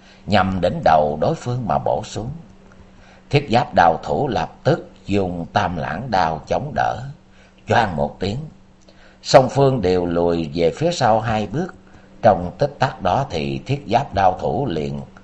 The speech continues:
phản đao đâm thẳng vào giữa ngực của đối phương. Khi tam lăng đao vừa chạm vào người Bạch y nhân thì khoản diện đao của người này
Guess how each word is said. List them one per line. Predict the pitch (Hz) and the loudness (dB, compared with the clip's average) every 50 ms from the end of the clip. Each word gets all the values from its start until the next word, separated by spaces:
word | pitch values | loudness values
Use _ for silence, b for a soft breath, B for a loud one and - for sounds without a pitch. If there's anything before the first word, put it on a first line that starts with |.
| B B B B B B | B B B B B B
phản | - 90 80 76 - 139 123 | 2 2 2 2 2 0 -2
đao | 104 95 92 90 92 92 | -2 0 -2 -2 -4 -4
đâm | 92 80 82 85 - | -8 -10 -12 -12 -12
thẳng | - 69 65 55 53 131 139 - - - _ _ _ 85 | -10 -8 -8 -8 -8 -10 -14 -16 -18 -20 _ _ _ 2
vào | 87 82 82 85 85 82 73 | 4 6 6 6 4 4 2
giữa | 76 90 113 | -2 -2 -2
ngực | 151 127 85 80 - - | -2 -2 -4 -6 -6 -6
của | - 113 120 | -4 -2 -2
đối | 117 135 156 | -2 -2 -2
phương. | 151 - 107 107 110 117 117 - _ _ _ _ b b b b b b | -4 -6 -6 -6 -6 -8 -10 -16 _ _ _ _ b b b b b b
Khi | - 117 104 98 95 95 90 - | -2 0 0 2 0 -2 -2 0
tam | - 98 101 98 101 | 2 2 2 2 2
lăng | 101 101 92 92 101 | 0 -2 -2 -2 -2
đao | 98 95 98 98 98 - 69 | -2 0 0 0 -2 -2 -4
vừa | 78 78 73 71 - | -2 -2 -2 -2 -2
chạm | - 71 67 76 - 76 | -2 -2 -2 -2 0 0
vào | 76 78 73 69 | 2 2 2 2
người | 69 71 73 71 73 73 69 | 0 -2 -4 -4 -4 -4 -6
Bạch | 67 76 - - | -8 -10 -10 -8
y | - 113 113 | -6 -4 -2
nhân | 113 117 117 113 117 113 - | 0 0 0 0 0 -2 -6
thì | 85 82 82 80 - - | -6 -6 -6 -6 -6 -2
khoản | 78 71 65 - - - | -2 -2 -2 -2 -4 -6
diện | 69 76 80 90 87 | -6 -6 -8 -8 -8
đao | 80 85 95 98 110 - | -8 -6 -6 -6 -8 -6
của | - 107 123 | -4 -4 -4
người | 117 78 76 73 73 73 | -4 -4 -4 -4 -4 -4
này | 71 67 65 65 60 53 | -4 -4 -4 -6 -8 -12